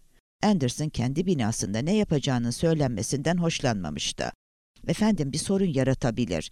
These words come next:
İlk önce görev listesini kontrol etmeliyim. Bildiğiniz gibi aşağı katlar özel ofis veya depo olarak kullanılırlar ve bu odalarla ilgili özel güvenlik protokolü." Sato, "S B B on üçü bana açacaksın." dedi. "Yoksa güvenlik ofisini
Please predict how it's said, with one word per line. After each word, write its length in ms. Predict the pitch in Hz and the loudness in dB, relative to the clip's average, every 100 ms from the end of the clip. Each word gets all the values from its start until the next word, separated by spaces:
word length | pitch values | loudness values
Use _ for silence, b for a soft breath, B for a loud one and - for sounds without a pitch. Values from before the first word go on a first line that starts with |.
| - | 2
İlk 220 | 233 - | 2 4
önce 240 | 151 156 185 | 0 2 2
görev 340 | 143 160 156 | 4 4 4
listesini 500 | 127 - 123 - 165 | 0 0 -2 0 -2
kontrol 460 | - 147 - 147 120 | 0 -2 0 2 2
etmeliyim. 580 | 101 85 82 78 78 - - | 0 -2 -2 -2 -4 -8 -2
Bildiğiniz 520 | 151 156 147 143 131 - | 0 2 2 2 0 -2
gibi 200 | 110 123 | -2 0
aşağı 380 | 135 - 147 | 0 2 2
katlar 460 | - - - 139 170 - | 2 -4 0 0 0 0
özel 280 | 185 220 175 | 2 2 2
ofis 380 | - 185 - | 2 0 0
veya 300 | 117 113 120 | 0 2 2
depo 260 | 202 214 170 | 0 0 2
olarak 380 | 123 113 110 - | 2 2 0 -2
kullanılırlar 760 | 120 123 117 117 117 135 139 98 | -2 0 0 -2 0 4 2 2
ve 140 | 92 - - | -2 -2 -2
bu 80 | |
odalarla 540 | - 214 185 180 135 107 | 0 2 4 4 4 2
ilgili 400 | 113 107 147 151 | 0 2 2 4
özel 300 | 190 233 220 | 4 4 2
güvenlik 540 | 180 170 165 165 - | 2 2 4 2 0
protokolü." 680 | 151 139 135 - 123 135 160 - _ _ _ _ _ - | 0 0 0 0 0 2 0 -2 _ _ _ _ _ -2
Sato, 480 | - 131 - 113 - - | 2 2 2 -2 -4 -6
"S 260 | - 240 | 4 6
B 140 | 262 254 | 8 8
B 80 | 269 | 8
on 140 | 254 | 8
üçü 220 | 214 220 | 4 4
bana 180 | 180 160 | 4 4
açacaksın." 640 | 127 143 135 117 - 80 78 | 4 2 0 0 -4 -4 -4
dedi. 300 | 76 76 64 - 139 | -4 -4 -6 -4 0
"Yoksa 340 | 147 - 139 | 2 2 0
güvenlik 520 | 151 180 175 160 - | 4 6 6 4 0
ofisini 460 | - - - 107 | -4 -4 -4 -2